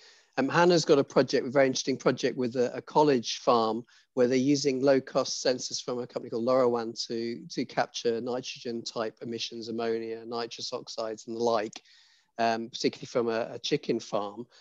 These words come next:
And the, the very interesting aspect of that is they also ha-, they have a dashboard for reporting the emissions.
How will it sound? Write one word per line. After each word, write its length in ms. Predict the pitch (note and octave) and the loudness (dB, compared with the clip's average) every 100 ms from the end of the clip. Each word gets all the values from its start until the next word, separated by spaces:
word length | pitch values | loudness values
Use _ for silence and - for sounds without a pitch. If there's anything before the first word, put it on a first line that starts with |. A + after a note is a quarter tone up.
| _ - | _ 0
And 140 | C#3 | 4
the, 80 | C#3 D3+ | 4 2
the 100 | C#3+ | 2
very 240 | D3+ F3+ | 6 8
interesting 480 | D#3+ D#3 D3+ - C#3+ | 6 4 -2 2 4
aspect 560 | C#3 C#3+ - C#3 - - | 4 0 0 0 0 -4
of 140 | A#2+ | -4
that 260 | D#3+ D#3 - | 2 2 0
is 200 | A#2 A2 | -8 -6
they 180 | B2+ C#3+ | -2 0
also 320 | C#3+ - B2 | 0 0 -2
ha-, 160 | D3 - | -2 -2
they 80 | C3 | 0
have 140 | C3+ | 0
a 60 | B2 | 0
dashboard 720 | C3 C#3+ - - C3+ A#2+ A2 | 0 0 0 -4 -4 -4 -6
for 140 | - | -6
reporting 760 | B2 - - C#3 C3+ - A2+ A#2 | -6 -4 2 2 2 -2 -6 -6
the 120 | B2 | -6
emissions. 560 | B2 C#3+ - G#2+ G#2+ | -2 -2 -4 -8 -10